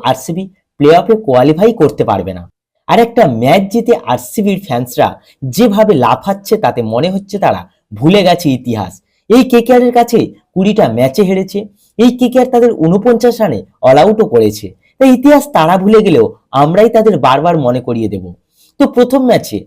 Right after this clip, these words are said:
আরসিবির কাছে পরাজয়ের কারণ কি, ম্যাচের টার্নিং পয়েন্ট বা কোনটা, সেই নিয়ে যদি কথা বলি, তো ম্যাচটা কিন্তু কেকেআর আরসিবির কাছে হারলেও কেকেআর কে হারানোর পিছনে আসল কারিগর কিন্তু কেকেআর এর আগের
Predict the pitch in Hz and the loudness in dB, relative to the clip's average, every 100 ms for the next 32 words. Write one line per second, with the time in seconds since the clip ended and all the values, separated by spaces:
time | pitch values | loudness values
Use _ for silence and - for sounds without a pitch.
0 | _ _ 135 143 - 190 240 240 240 240 | _ _ -2 -2 -4 -4 0 0 0 -2
1 | - 135 139 196 208 131 113 113 107 95 | 0 0 2 0 -2 -2 0 -2 -6 -14
2 | 87 _ _ _ 123 165 180 269 - 139 | -20 _ _ _ 0 2 2 -2 -2 -2
3 | 151 220 220 139 147 208 208 214 151 113 | 0 0 -2 0 2 2 2 2 2 -2
4 | 104 95 - _ _ _ - 147 156 208 | -4 -8 -10 _ _ _ 0 2 4 4
5 | 247 247 226 170 160 185 165 98 - _ | 2 0 0 0 0 -2 -2 -4 -10 _
6 | _ 247 139 131 214 - 220 226 220 220 | _ 0 2 0 0 -4 -2 -2 -2 -4
7 | 147 135 175 190 - 135 127 - 185 202 | -4 -2 -2 -4 -2 -4 -4 -8 -8 -2
8 | 202 202 185 127 120 135 131 - _ _ | -2 -2 -4 -2 0 2 2 0 _ _
9 | _ 170 175 233 247 247 226 135 131 156 | _ -4 0 0 0 0 -2 0 0 0
10 | 185 180 170 180 95 90 _ _ - 139 | -4 -10 -8 -6 -8 -12 _ _ -4 -4
11 | 139 233 233 135 147 190 185 185 180 107 | 0 0 2 0 2 -2 -4 -8 -8 -10
12 | 92 _ _ - 156 156 180 175 180 180 | -12 _ _ -2 0 2 0 0 -4 -10
13 | _ - 143 220 | _ -4 2 2